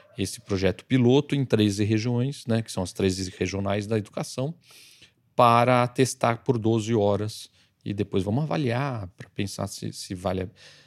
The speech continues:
é, se deu certo. Aí vamos pensar em expansão e um plano de, de expansão.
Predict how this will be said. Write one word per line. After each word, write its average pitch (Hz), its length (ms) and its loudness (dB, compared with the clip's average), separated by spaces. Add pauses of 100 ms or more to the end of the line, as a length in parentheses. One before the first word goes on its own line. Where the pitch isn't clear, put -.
(160)
é, - 200 -8
se - 200 -10
deu 113 200 6
certo. - 420 0 (500)
Aí 117 240 4
vamos 131 200 -2
pensar 123 360 0
em 120 320 0
expansão 113 760 -2
e 113 120 -4
um 117 120 0
plano 107 340 0
de, 101 220 -10
de 107 120 -16
expansão. 98 440 -10